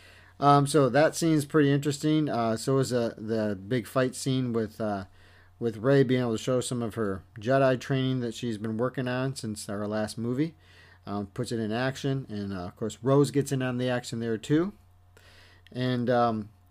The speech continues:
then we basically have some people that have kind of betrayed them, and the Force, First Order is on their heels, and we're gonna see how that kind of, uh, ends up near the, um, in, in the last book. There's kind of a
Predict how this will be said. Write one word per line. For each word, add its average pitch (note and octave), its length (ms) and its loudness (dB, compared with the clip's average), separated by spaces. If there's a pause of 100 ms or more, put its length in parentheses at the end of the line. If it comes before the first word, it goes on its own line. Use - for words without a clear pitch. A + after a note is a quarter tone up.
(560)
then E3 440 2
we C3+ 140 4
basically C#3+ 580 2
have A#2 340 0 (100)
some A#2 200 -6
people A#2+ 280 -2
that A#2 140 -2
have A2+ 140 -6
kind B2 160 -4
of G#2+ 80 -8
betrayed E3+ 460 -2
them, D3+ 280 2
and G#2+ 140 -4
the G#2 40 -6
Force, C3 460 -4
First C#3+ 320 2
Order C#3+ 360 6
is G#2+ 160 -2
on A#2+ 320 -4
their G#2 180 -2
heels, E3 640 0 (400)
and A#2 200 -4
we're A2+ 140 -2
gonna A2+ 140 -4
see D3 200 -4
how A#2+ 200 0
that C3 380 0
kind A#2 260 -6
of, G2+ 240 -6
uh, G2+ 280 -6
ends A#2 300 -6
up A2+ 240 -2 (500)
near A#2+ 280 0
the, G#2 340 -2
um, F#2 400 -10 (400)
in, G#2 160 -10
in A2 220 -6
the F#2+ 120 -4
last A2+ 400 -2
book. A2 220 0 (340)
There's C#3+ 200 2
kind E3+ 160 4
of E3+ 160 0
a - 20 -20